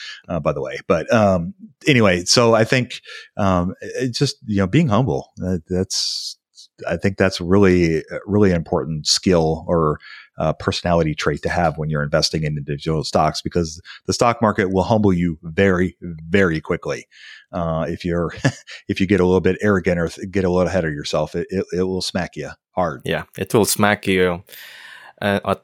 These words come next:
Speaker 2: at times that you really don't, don't expect. So <laughs> I highly agree.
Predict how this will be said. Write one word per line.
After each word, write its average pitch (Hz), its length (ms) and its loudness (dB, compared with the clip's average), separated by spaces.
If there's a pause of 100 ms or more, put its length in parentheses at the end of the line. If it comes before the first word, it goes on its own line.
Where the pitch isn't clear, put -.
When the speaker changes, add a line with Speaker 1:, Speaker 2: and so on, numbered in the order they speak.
(120)
Speaker 2:
at - 240 -4
times 135 300 0
that 120 200 0
you 139 260 -2
really 135 340 2
don't, 117 420 2
don't 107 200 2
expect. - 440 -2
So 82 320 -6 (200)
<laughs> 117 540 -2
I 120 200 0
highly 107 280 0
agree. 87 400 -2